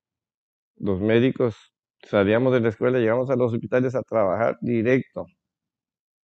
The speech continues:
En cambio, ahorita hay residentes de u-, u-, r-, año uno, dos, tres y de todas las especialidades. O sea que el médico que sale recién llegado, pues no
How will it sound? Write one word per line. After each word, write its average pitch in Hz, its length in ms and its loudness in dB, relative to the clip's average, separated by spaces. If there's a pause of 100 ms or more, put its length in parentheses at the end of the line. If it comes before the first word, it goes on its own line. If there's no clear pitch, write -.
(720)
En 110 160 -2
cambio, 135 240 4
ahorita 139 500 0
hay 123 420 0 (580)
residentes 107 760 2
de 85 220 0 (400)
u-, 98 80 -4
u-, 98 400 -2
r-, 107 220 -2
año 101 320 0
uno, 120 340 -2
dos, 104 320 0
tres 110 460 -4 (600)
y 98 400 0
de 98 240 -2
todas 117 360 2
las 113 180 0
especialidades. 113 840 -4
O 101 80 -8
sea 110 140 -6
que 104 260 -4
el 92 100 -8
médico 117 440 -4
que 110 120 -6
sale 135 460 -2
recién 127 380 -8
llegado, 120 500 -2 (1700)
pues 101 160 -4
no 104 500 -4